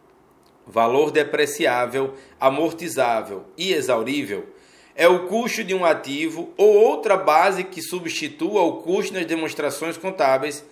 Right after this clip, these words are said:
menos o seu valor residual. Depreciação, amortização e exaustão é a alocação sistemática do valor depreciável,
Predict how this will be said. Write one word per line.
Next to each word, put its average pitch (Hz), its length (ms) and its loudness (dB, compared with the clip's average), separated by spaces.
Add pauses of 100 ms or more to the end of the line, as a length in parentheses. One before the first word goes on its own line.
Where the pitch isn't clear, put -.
(300)
menos 175 460 -2
o 185 80 -6
seu 160 300 0
valor 147 460 2
residual. 165 960 -2 (800)
Depreciação, 185 1120 2
amortização 170 960 0
e 147 60 -2
exaustão 127 680 -4 (440)
é 156 120 4
a 185 100 8
alocação 180 640 2
sistemática 165 840 0
do 165 140 -2
valor 147 320 2
depreciável, 143 960 -2